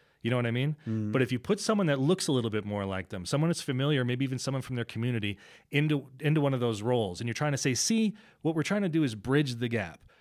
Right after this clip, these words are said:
Speaker 1: We're trying to show you that these people who you think are so different than you
Speaker 2: Mm.
Speaker 1: aren't all that different from you. As a matter of fact, they're almost exactly like you. And you guys, we should all be getting along." You know
Speaker 2: It's
Speaker 1: what I mean?
Speaker 2: Yeah.
Speaker 1: I feel like, you know, there's, there's a power of theater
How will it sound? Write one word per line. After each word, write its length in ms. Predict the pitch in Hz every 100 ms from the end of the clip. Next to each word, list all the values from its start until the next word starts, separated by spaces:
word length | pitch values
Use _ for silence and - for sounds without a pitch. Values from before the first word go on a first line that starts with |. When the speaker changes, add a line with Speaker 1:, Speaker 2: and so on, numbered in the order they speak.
| _
Speaker 1:
We're 100 | -
trying 160 | - 180
to 60 | 185
show 120 | 185
you 100 | 147
that 240 | 120 110
these 280 | 123 180 -
people 340 | - 220 233
who 80 | 170
you 120 | 147
think 220 | 135 170 143
are 60 |
so 180 | - 131
different 460 | 101 123 - 180 -
than 160 | 196
you 180 | 208 220
Speaker 2:
Mm. 180 | 233 117 - _ 147
Speaker 1:
aren't 300 | 139 139 135 _ _
all 180 | 120 110
that 160 | 104 98
different 300 | 110 107 101
from 140 | 107
you. 60 | 104
As 60 |
a 40 | 117
matter 140 | 139
of 60 | 131
fact, 200 | 143 127
they're 120 | 127
almost 280 | 120 120 -
exactly 600 | 104 101 104 120 - 123
like 360 | 110 113 104 92
you. 240 | 87 95 - - - _ _
And 380 | 107 104 101 101
you 100 | 104
guys, 240 | 120 120 107
we 80 | 113
should 140 | 123
all 120 | 113
be 100 | 110
getting 200 | 107 104
along." 400 | 98 104 80 82
You 80 | -
know 80 | 113
Speaker 2:
It's 80 | 107
Speaker 1:
what 60 |
I 40 | 110
mean? 200 | 113 123 -
Speaker 2:
Yeah. 240 | 165 117 107
Speaker 1:
I 120 | - 127
feel 160 | 180
like, 300 | 170 127 - _ - -
you 120 | 139
know, 120 | 131
there's, 220 | 135 135
there's 320 | 131 135 131
a 140 | 120 120
power 460 | - 170 165 139
of 80 | 127
theater 460 | - 165 107 101